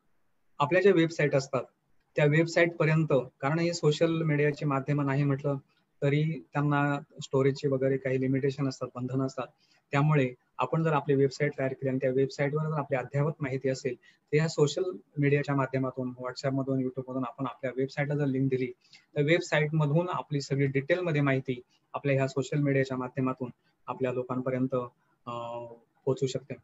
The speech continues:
आणि हे मह-, अत्यंत महत्वाचं, हे social मीडियाचं network हे आपल्याला मोफत मिळतंय. त्यामुळे त्याचा आपल्याला जरी परिणामकारकपणे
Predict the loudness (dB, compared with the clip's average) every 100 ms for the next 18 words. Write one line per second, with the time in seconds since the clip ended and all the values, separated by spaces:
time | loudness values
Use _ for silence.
0 | _ _ -6 0 2 2 0 0 -2 -2
1 | -4 -4 0 0 0 0 -2 -4 -10 -12
2 | _ _ _ -4 0 2 2 2 2 2
3 | 2 0 2 2 2 0 -2 -6 _ -6
4 | -4 -2 -2 -2 -4 -4 -6 -6 -8 -10
5 | -20 _ _ _ _ _ _ _ _ _
6 | _ 0 2 2 2 0 0 2 2 0
7 | -6 -14 _ _ -12 -4 0 0 2 0
8 | -2 -6 -14 _ _ _ _ _ _ _
9 | -4 0 2 2 0 -4 -2 0 2